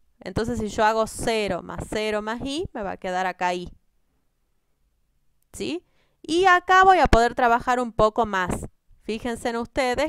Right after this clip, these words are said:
que hay un término, que es un numerito, que va a ir en el primer vector, que es de todos números, ¿sí?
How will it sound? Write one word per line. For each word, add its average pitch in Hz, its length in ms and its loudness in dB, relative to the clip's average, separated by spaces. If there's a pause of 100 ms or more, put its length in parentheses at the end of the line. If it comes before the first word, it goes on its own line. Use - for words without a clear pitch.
que 185 260 -4 (440)
hay 262 360 6
un 220 300 -6
término, 330 720 2 (100)
que 214 100 -4
es 214 60 -2
un 226 180 -4
numerito, 302 680 2 (100)
que 190 140 -2
va 175 120 0
a 180 60 -2
ir 214 320 -6
en 190 100 -10
el 170 100 -10
primer 254 500 2
vector, 185 600 -2
que 180 180 -8
es - 400 0
de 180 280 -2
todos 214 380 2
números, 175 500 -8
¿sí? 254 300 -6